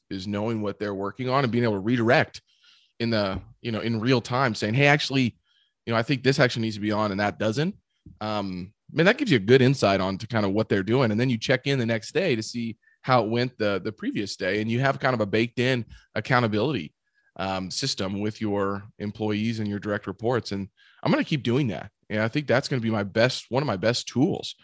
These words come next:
you know, for leadership, um, going forward. Obviously, the culture and, and morale, very important, uh, for all those things. And I think that's led by, "Hey, do I know what I'm supposed to be doing?" And so I'm always checking in with Lee and,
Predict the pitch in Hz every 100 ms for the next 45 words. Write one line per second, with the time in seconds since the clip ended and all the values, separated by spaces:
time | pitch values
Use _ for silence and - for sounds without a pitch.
0 | - - - _ - 107 107 113 107 117
1 | 147 143 104 87 - - - 101 95 95
2 | 110 110 104 - 110 127 78 104 147 -
3 | 139 127 113 101 131 123 123 120 135 101
4 | 92 _ _ _ - 104 101 101 104 110
5 | 135 147 110 117 117 95 - 110 104 170
6 | - - 104 98 - 113 117 117 113 107
7 | 117 170 127 - 131 131 123 - - 107
8 | 147 127 117 107 104 110 113 _ _ _
9 | - 117 113 120 120 117 123 120 113 113
10 | - 117 - 104 104 101 110 64 _ _
11 | - - - 110 110 - 110 110 127 127
12 | - 123 - 117 117 113 104 113 120 101
13 | 87